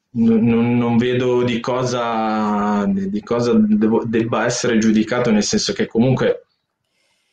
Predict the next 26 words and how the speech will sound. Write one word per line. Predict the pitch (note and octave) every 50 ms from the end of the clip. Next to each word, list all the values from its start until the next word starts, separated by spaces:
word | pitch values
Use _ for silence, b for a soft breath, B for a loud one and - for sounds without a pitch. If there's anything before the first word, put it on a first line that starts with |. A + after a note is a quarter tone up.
| _ _ _
eh, | - G2+ G2 G2 G2 F#2+ G2 G2+ G2 F#2+ F#2+ - - - - A2
ero | A2+ A2+ A#2 A#2 A2+ A2+ A2 A2 A2 A2 G#2+ G#2+ G#2 G#2 G#2 -
pienamente | - B2 A#2+ A#2+ A#2 A#2+ B2 B2+ B2+ B2+ B2+ - C3 B2+ B2 A#2+
in | A#2+ A#2+
diritto | A#2 B2 B2 B2 B2 B2+ C#3 C3+ C3+ - A#2+
di | A#2 A2+
comportarmi | A2 - A#2 A2+ - - - - - - A#2 A2+ G#2+ - G#2+ G#2+ G#2+ G#2+ G#2 G#2 G#2 - G#2+ G#2+ G#2 G3+ - - _ _ _ _ _ _ _ _ _ _ _ _ _ _ _
come | - - G#2 G#2+ A2
volevo, | A2+ B2 B2+ B2+ B2 A#2 A#2 A#2 A#2 C3 B2+ B2+ C3 A#2+
non, | A#2 A#2 A2+ A2 A2 A2 A2 A2 G#2+ G#2+
non | G#2+ A2+ A2+
infrangevo | A2+ A2+ A#2 A#2+ B2 A#2+ A2+ B2+ B2 B2
nessuna | B2 A#2+ - - C3 B2 B2 B2+
legge | C3 B2+ A#2+ A#2 A2+ A2+ A#2+ B2+ B2+ B2+ B2+ - - _ _ _ _ _ _ _ _ _ _ _
dal | - A2 A2+ G#2+
mio | G#2+ A2 G#2+
punto | G2+ A#2+ G#2+ F#2+ - A2+
di | G#2+ A2
vista, | G#2+ G#2+ G2+ G2 - - - G#2+
dal | G#2+ G#2+ G2+
loro | G2+ G#2+ G#2 G#2
punto | G#2 A#2 A2 A2 A#2
di | A2
vista | A2 A2 - G#2+
evidentemente | G2+ G#2 G2+ G#2 G2+ G2 - A2 A2+ A2+ A2 - C3
no. | C3 A#2 G#2+ A2+ A#2+ -